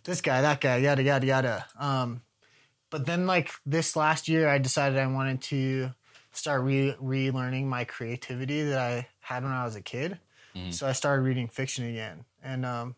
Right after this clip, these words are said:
Speaker 1: or listening to fiction
Speaker 2: It's
Speaker 1: again.
Speaker 2: fun. I love fiction, man.
Speaker 1: Yeah, I'm, I'm listening to, um, the Stormlight Archive right now. It is a thou-, so there's, like, a five book, there's, like, five books. It's going to be a ten book series.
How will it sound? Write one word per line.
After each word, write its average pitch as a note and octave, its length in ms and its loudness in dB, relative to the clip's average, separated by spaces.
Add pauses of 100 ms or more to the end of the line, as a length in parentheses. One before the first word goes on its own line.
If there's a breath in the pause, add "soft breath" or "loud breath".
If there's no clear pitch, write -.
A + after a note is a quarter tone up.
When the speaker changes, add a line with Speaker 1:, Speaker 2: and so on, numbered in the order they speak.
Speaker 1:
or B2+ 140 -6
listening B2+ 280 -4
to A#2 60 -6
fiction B2+ 300 -8
Speaker 2:
It's B2 100 -4
Speaker 1:
again. A#2+ 120 -4
Speaker 2:
fun. E2 140 -2
I G2 60 0
love F2 220 -2
fiction, D#2+ 340 -10
man. D#2+ 80 -8
Speaker 1:
Yeah, E3+ 280 8
I'm, E3+ 180 4
I'm E3 120 4
listening F#3+ 340 2
to, F#3 200 -2
um, D3 380 0 (720 soft breath)
the C3 80 -14
Stormlight E3+ 460 0
Archive F#3+ 640 2 (160)
right F3+ 180 0
now. G3 300 0 (400 soft breath)
It D3+ 120 0
is F3+ 180 4
a F#3 300 6 (400)
thou-, D#3+ 300 6 (120)
so - 180 2
there's, D3 220 6
like, D3 160 4
a C3+ 60 2
five D3+ 440 4
book, D3 380 2 (720 soft breath)
there's, C3+ 160 -4
like, C#3+ 120 0
five F3+ 280 8
books. F3 260 8
It's D#3+ 160 0
going G#3+ 220 6
to G3+ 60 6
be G3 80 8
a E3+ 40 8
ten E3+ 220 4
book D#3 140 4
series. B2+ 420 2